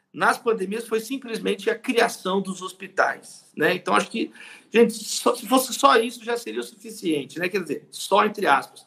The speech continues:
Os hospitais, do modo como nós os conhecemos hoje,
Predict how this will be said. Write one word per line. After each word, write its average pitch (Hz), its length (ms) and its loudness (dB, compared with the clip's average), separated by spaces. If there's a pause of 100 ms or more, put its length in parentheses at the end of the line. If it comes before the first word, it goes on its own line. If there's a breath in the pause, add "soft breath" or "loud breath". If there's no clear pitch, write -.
(220 soft breath)
Os 180 220 -6
hospitais, 233 720 2
do 208 100 -6
modo 214 320 0
como 208 240 -6
nós 208 240 -2
os 196 100 -12
conhecemos 185 680 -2
hoje, 165 260 2